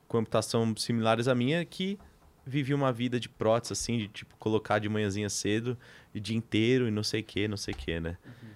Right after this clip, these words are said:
Speaker 1: Então, e aí os especialistas, como eu tava falando, falavam, "Pedro, acostuma, você vai precisar de uma cadeira de rodas. Imagina você no shopping, imagina você se você vo-,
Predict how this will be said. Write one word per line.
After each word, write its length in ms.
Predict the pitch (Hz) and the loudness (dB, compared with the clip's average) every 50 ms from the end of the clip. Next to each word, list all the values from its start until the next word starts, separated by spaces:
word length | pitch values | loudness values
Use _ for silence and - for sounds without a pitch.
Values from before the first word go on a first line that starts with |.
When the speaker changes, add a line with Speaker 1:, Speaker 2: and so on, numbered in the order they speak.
| 104 - - | -20 -16 -10
Speaker 1:
Então, 600 | - 95 87 - - - 90 95 104 117 123 120 113 | -8 -8 -8 -6 0 2 4 4 6 6 6 6 6
e 60 | 107 | 6
aí 200 | 107 110 110 120 | 6 6 6 4
os 120 | 127 117 | 2 2
especialistas, 720 | 123 117 - - 127 - - 113 104 107 131 131 131 107 - | -2 -4 -2 -2 -2 0 2 2 2 4 2 0 0 -6 -8
como 140 | - 113 104 | -6 -4 -4
eu 40 | 104 | 0
tava 220 | - 113 107 110 110 | 2 4 4 4 2
falando, 500 | - 131 135 139 120 113 120 135 147 165 | 2 2 2 4 6 4 4 4 0 -4
falavam, 360 | - - - 139 127 113 104 | -4 -2 0 0 0 0 0
"Pedro, 400 | - - 110 107 95 87 90 95 _ _ _ _ - | -2 -2 -4 -2 -2 -4 -6 -8 _ _ _ _ -6
acostuma, 760 | - 90 - - - 131 - - - 117 113 120 131 139 151 147 - _ _ _ _ _ _ _ _ _ _ _ _ _ _ _ | -6 -6 -6 -4 -6 -6 -6 -4 -2 -2 0 0 0 -2 -4 -6 -10 _ _ _ _ _ _ _ _ _ _ _ _ _ _ _
você 220 | - - - 101 | -14 -8 -6 0
vai 180 | 101 101 107 113 | 2 2 2 2
precisar 240 | - - 113 110 | 2 0 0 2
de 60 | 117 120 | 2 2
uma 100 | 120 120 | 0 -2
cadeira 260 | - 113 107 107 104 | -2 0 0 0 0
de 60 | 107 | 2
rodas. 300 | 104 107 110 113 101 101 | 4 6 6 4 4 2
Imagina 800 | 107 120 127 127 120 101 101 113 139 165 190 196 185 190 190 175 - - - - - - - _ - | 2 2 4 4 4 2 2 0 2 2 2 2 0 0 -2 -4 -6 -10 -20 -20 -20 -20 -20 _ -12
você 380 | 101 104 127 143 139 - 156 147 | -4 2 4 4 4 4 2 2
no 120 | 151 151 | 0 0
shopping, 520 | 143 - - 127 131 135 127 123 - 110 110 | -2 0 2 4 6 6 4 2 0 -2 -2
imagina 460 | 110 110 107 110 104 98 120 143 160 | 0 2 2 0 2 0 0 0 0
você 540 | 156 156 156 147 - - 139 143 151 147 147 | 2 2 0 0 2 2 2 4 4 4 2
se 160 | 139 - - | 0 -4 -4
você 360 | 143 131 - - 131 131 120 | -4 -4 0 0 0 0 0
vo-, 260 | 113 113 117 120 117 | -2 -2 -2 -2 -2